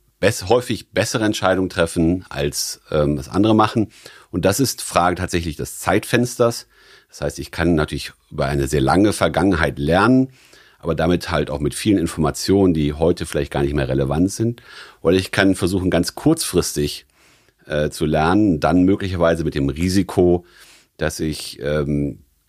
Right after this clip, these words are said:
kurzfristige Trends aufgreife und langfristige übersehe. Und das genau abzuwägen, das ist tatsächlich auch der Kern der Algorithmen,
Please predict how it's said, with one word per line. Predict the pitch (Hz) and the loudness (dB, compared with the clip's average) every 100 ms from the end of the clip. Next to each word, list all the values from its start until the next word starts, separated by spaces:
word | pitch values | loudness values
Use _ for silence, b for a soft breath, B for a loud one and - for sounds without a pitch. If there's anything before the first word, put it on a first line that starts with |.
| _ | _
kurzfristige | - 160 - 104 92 87 | 0 2 0 -2 -2 -2
Trends | - 110 107 | 0 0 0
aufgreife | - 98 - - 69 85 - | 0 0 0 -4 -2 -2 0
und | 85 - 82 78 | -2 0 -4 -2
langfristige | 69 67 101 - 87 - 76 76 | -2 2 2 0 -4 -2 -2 -2
übersehe. | 73 71 67 65 60 | 0 -2 0 -2 -4
Und | 57 69 - - | -6 -12 -10 0
das | 110 - - | 0 0 -2
genau | 87 87 | 0 0
abzuwägen, | 78 - 87 82 80 76 | 0 -6 0 2 4 2
das | 73 82 | 0 -2
ist | 85 - | -6 -6
tatsächlich | 78 - 73 71 64 | -4 -4 -4 -4 -4
auch | 69 - | -6 -6
der | - | -10
Kern | - 76 71 | -2 0 2
der | 64 | -2
Algorithmen, | 64 73 85 90 85 | -2 -2 0 0 0